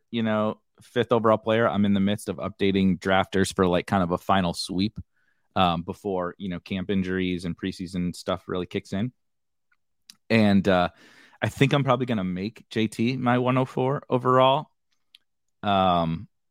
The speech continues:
but it's funny that, like, you know, we spend all summer being like,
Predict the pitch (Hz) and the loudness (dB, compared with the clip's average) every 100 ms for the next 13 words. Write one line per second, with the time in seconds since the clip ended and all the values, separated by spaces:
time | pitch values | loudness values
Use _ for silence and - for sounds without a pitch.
0 | _ _ _ _ _ _ _ _ _ _ | _ _ _ _ _ _ _ _ _ _
1 | _ _ _ _ _ 139 117 - 147 139 | _ _ _ _ _ 0 0 -2 0 0
2 | 101 90 - - 104 - 110 98 92 - | -2 -8 -12 -8 -8 -8 -4 -2 -2 -8
3 | - - _ 143 123 98 92 - _ _ | -20 -20 _ 0 2 4 2 -4 _ _
4 | _ _ _ 120 110 104 - 127 117 113 | _ _ _ 0 2 0 0 2 4 2
5 | 110 - 110 107 - 113 98 98 92 87 | -2 0 2 2 0 0 0 -2 -4 -6